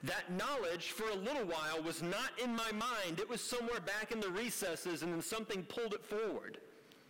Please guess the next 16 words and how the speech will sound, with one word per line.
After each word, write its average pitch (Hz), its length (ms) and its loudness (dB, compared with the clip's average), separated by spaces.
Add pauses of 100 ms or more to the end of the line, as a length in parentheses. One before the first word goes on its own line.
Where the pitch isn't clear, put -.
(1120)
So 202 440 0
it 240 120 2
is 233 160 0
similar 233 880 2 (340)
with 202 320 0
God, 147 520 0 (180)
but 202 180 -2
not 226 240 2
in 269 80 0
the 247 120 2
way 226 180 2
that 220 100 0
it 214 120 0
is 196 200 0
with 202 220 -2
us. - 560 -2